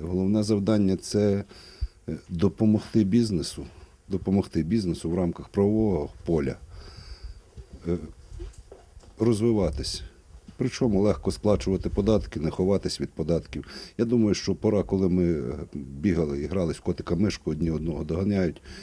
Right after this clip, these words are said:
по-моєму, мала би відійти в минуле. Сьогодні зібрались для того, щоб поговорити на цю тему,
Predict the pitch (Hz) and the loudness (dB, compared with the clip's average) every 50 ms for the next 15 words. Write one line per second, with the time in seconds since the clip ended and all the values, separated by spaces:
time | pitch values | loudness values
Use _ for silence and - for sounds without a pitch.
0 | - - - - 92 101 104 98 90 82 82 85 87 82 73 67 67 67 64 60 | -20 -16 -8 -4 0 0 2 4 4 4 4 2 2 0 0 -2 -4 -6 -6 -6
1 | 62 67 64 - 73 69 - - - 78 76 76 71 67 65 - 120 - - - | -8 -8 -6 -6 -6 -6 -8 -10 -10 -10 -8 -6 -6 -6 -6 -8 -8 -10 -12 -16
2 | - - - - - - - 110 120 117 110 117 110 117 120 110 98 82 - 82 | -20 -20 -20 -20 -6 0 4 6 8 8 8 6 6 6 8 8 6 6 4 2
3 | 82 - 107 98 87 - - 85 - - 90 82 92 95 95 95 101 85 - 78 | 2 4 4 4 4 4 0 -2 -2 2 2 2 4 4 4 4 2 2 2 0
4 | 87 85 - - 92 - - 117 113 107 98 82 | 0 0 2 0 -2 0 2 4 4 4 4 2